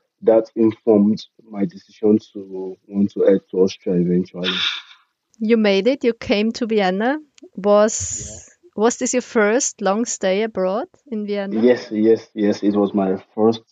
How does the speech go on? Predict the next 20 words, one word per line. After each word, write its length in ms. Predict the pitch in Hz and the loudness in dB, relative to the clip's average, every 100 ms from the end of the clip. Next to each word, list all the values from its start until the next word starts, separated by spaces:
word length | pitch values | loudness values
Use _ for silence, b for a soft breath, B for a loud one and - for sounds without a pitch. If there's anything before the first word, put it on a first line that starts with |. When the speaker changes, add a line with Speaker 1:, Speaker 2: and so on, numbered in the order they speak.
| - | -8
Speaker 1:
long 420 | 113 107 101 110 | 0 2 2 0
stay 520 | 113 - 101 101 101 110 _ _ _ - | -6 -4 2 2 2 -4 _ _ _ -2
outside 460 | 104 - 107 101 | -2 -2 0 2
of 80 | 95 | 2
Nigeria, 640 | 98 90 85 92 92 87 90 101 | 2 0 0 2 0 -2 -8 -6
yes. 360 | 98 92 - _ _ _ _ _ _ _ - | -6 -6 -16 _ _ _ _ _ _ _ -10
Speaker 2:
And 140 | 208 | -6
how 160 | 214 196 | -2 -2
did 180 | 226 214 | -2 -2
you 80 | 226 | -2
experience 720 | - - 208 202 226 240 - | -4 -8 -4 -2 -2 -4 -8
your 100 | 240 | -8
time 360 | - 208 208 | -4 -4 -4
here? 300 | 220 233 262 285 _ _ _ _ _ _ _ _ - | -6 -8 -8 -14 _ _ _ _ _ _ _ _ -8
Speaker 1:
It 140 | - 123 | 0 2
was 160 | 123 | 4
a 40 | 123 | 4
mix 260 | 131 - | 2 0
of 120 | 117 | -2
everything, 840 | 104 110 113 113 113 110 113 127 | 0 0 0 0 0 2 2 -2